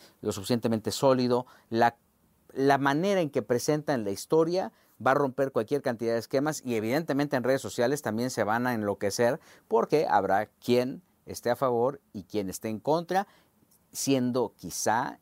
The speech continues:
este uno de los elementos más atractivos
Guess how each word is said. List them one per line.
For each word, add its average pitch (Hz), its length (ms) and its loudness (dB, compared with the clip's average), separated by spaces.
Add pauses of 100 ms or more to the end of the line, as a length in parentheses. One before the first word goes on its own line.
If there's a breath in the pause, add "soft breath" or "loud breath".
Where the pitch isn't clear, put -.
este 131 440 -2
uno 131 240 0
de 120 60 0
los 104 160 -4
elementos 135 640 -2 (220 soft breath)
más 160 300 2
atractivos 131 760 -2